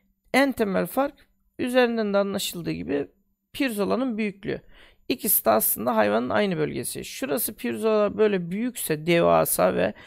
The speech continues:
büyük bir kemikle veriliyorsa bu zaten büyükbaş olduğunu gösteriyor. Bir de arkadaşlar hepinizin bildiği şöyle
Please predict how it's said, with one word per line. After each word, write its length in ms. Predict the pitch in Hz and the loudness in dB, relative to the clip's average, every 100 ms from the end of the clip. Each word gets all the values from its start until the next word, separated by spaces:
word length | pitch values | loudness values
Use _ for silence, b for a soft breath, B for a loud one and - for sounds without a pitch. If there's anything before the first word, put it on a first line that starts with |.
| B B - | B B -4
büyük 300 | 226 226 - | -4 -4 -12
bir 40 | |
kemikle 520 | - 196 196 190 180 | -4 -2 -2 -2 0
veriliyorsa 600 | 165 185 214 185 - 262 254 | 0 -2 -2 -4 -2 -6 -6
bu 140 | 247 | -8
zaten 440 | 226 202 170 247 302 b b b b b _ _ _ _ _ _ _ _ _ | 2 2 4 -2 -4 b b b b b _ _ _ _ _ _ _ _ _
büyükbaş 540 | 202 240 233 - 180 226 | -8 -4 -4 -2 -2 2
olduğunu 480 | 208 165 175 254 - _ _ _ | 0 0 -4 -4 -8 _ _ _
gösteriyor. 600 | 214 214 - 175 151 147 | 2 2 0 -2 0 -2
Bir 100 | 294 | 0
de 80 | - | 4
arkadaşlar 600 | 196 175 165 160 - 254 | 4 4 -2 -4 -4 0
hepinizin 580 | 233 233 214 185 175 190 | 0 -2 -4 -4 -4 -4
bildiği 380 | 214 170 190 220 | -6 -4 -4 -2
şöyle 420 | - 196 214 | -2 0 0